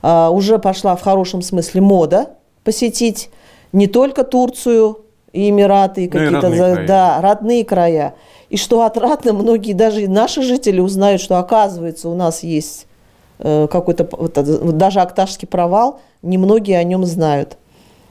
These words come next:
Speaker 1: Н-, не знали, да, слышали что-то там, но как посетив его, они в таком восторге, что действительно уникальное место, очень интересное, э,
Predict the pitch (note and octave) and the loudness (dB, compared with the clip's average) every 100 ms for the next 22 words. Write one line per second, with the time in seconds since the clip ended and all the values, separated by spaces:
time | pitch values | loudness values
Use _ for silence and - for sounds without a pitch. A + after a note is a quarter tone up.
0 | - _ _ - - F3+ F#3 F3+ F#3+ G#3 | -20 _ _ -8 0 0 2 2 4 2
1 | F#3+ G3 D#3+ D#3 A3 D#4 C4 F4 F4 C4 | 2 2 2 2 0 0 -2 -2 -2 -4
2 | B3+ A3+ G#3 G3 F3+ G#3 G3+ A3+ A3 - | 0 0 0 0 0 0 -2 -2 -2 -4
3 | G#3+ A#3 G#3+ F#3 F3+ F3+ C4+ E4+ - _ | -6 -4 -4 -4 -2 0 0 0 -6 _
4 | - - D#3+ A3 A3 A3 A3 A3 F#3+ F3+ | -20 -8 0 0 0 -2 0 0 0 -2
5 | - A3 C#4 A3 - F#3 F3+ - A#3+ C4 | -2 0 0 -2 -10 -8 -6 -4 0 2
6 | A3 G3+ F#3+ G3 A3+ A3 G3 G#3 - E3+ | 2 2 2 2 2 0 0 0 -2 -4
7 | E3 E3+ E3+ F3+ E3 G3+ - F#3+ F3 F3+ | -4 -4 -2 -2 2 2 2 -2 -2 -4
8 | - - - - - | -16 -20 -20 -20 -10